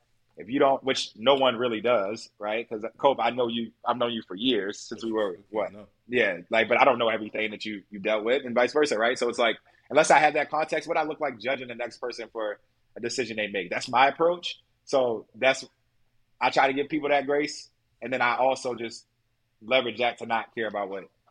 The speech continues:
Speaker 1: what people think. And that's the biggest difference between me now and then. I'm not an asshole. I'm not a jerk. It's just that I just don't let what people think bother me anymore. And that's just unlocked a different level for me that, you know, limit my playing career and limit a lot of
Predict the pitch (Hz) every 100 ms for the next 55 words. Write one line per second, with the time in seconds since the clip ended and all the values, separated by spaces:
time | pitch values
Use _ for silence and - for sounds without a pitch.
0 | _ _ _ - 107 117 - 92 110 87
1 | - 95 101 104 - 104 80 - 127 117
2 | 117 107 101 104 107 101 101 98 101 92
3 | 95 98 143 151 123 - _ _ _ -
4 | 107 110 117 127 123 127 120 95 95 113
5 | 120 - _ _ 110 117 120 98 110 117
6 | 117 113 110 113 117 131 135 104 113 170
7 | 185 123 92 87 82 76 _ _ _ -
8 | 110 120 - 113 113 113 107 104 - -
9 | _ _ _ - 107 117 110 110 107 101
10 | 107 101 98 95 87 - _ _ _ _
11 | 110 104 92 87 - _ - 107 120 117
12 | 104 - 120 117 113 110 107 104 107 107
13 | 101 107 104